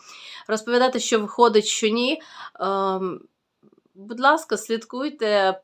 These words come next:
підписуйтесь на дівчаток, на інших, е, блогерів, на сторінки в Instagram. Це все дуже цікаво. Проєкт дійсно дуже креативний. Томочка, я тобі дякую. Е, який в мене буде вироби, подивимось, е,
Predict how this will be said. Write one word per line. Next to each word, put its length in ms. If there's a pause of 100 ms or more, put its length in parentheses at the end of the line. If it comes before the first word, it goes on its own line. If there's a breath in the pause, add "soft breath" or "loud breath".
(200)
підписуйтесь 680
на 80
дівчаток, 680
на 100
інших, 600
е, 360
блогерів, 680
на 420
сторінки 480
в 60
Instagram. 600
Це 140
все 200
дуже 280
цікаво. 540 (340 loud breath)
Проєкт 380
дійсно 560
дуже 360
креативний. 800
Томочка, 380
я 200
тобі 460
дякую. 540 (640 loud breath)
Е, 680 (760 loud breath)
який 460
в 40
мене 320
буде 800
вироби, 760
подивимось, 960
е, 440